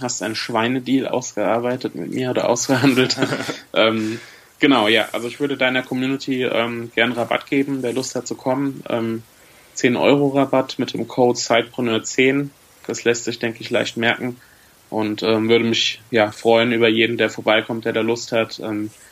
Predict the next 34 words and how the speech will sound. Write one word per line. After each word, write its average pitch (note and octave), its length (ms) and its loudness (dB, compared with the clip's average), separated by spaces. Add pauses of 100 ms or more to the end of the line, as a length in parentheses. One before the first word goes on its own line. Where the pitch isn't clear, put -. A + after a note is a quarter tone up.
(140)
zum G2+ 180 -4
einen G#2+ 300 0
den G#2+ 420 -2 (360)
Content B2+ 420 2
aufzusaugen, A2+ 800 0
ähm, A2 320 -4
der A2 120 0
dort, A2 460 -2 (100)
ja, A2 320 0 (560)
zuhauf A2+ 520 2
zu B2+ 100 -4
finden - 400 -4
ist - 300 -6
und G#2 340 -4 (380)
zum A#2 180 2
anderen G#2+ 320 2
natürlich G#2+ 440 0
auch G#2 120 -4
mit A2+ 100 -4
anderen A2 300 0
Leuten A2 280 2
zu A#2 120 0
netzwerken A2+ 640 2
und, G#2+ 420 -2
ja, F#2+ 380 0
mich A2 180 -2
auch A2 100 -2
mal A2 120 2
persönlich G#2+ 480 0
kennenzulernen, A2 480 0
würde A2 160 4
mich A2 160 -2
riesig G#2+ 320 -2
freuen. - 260 -4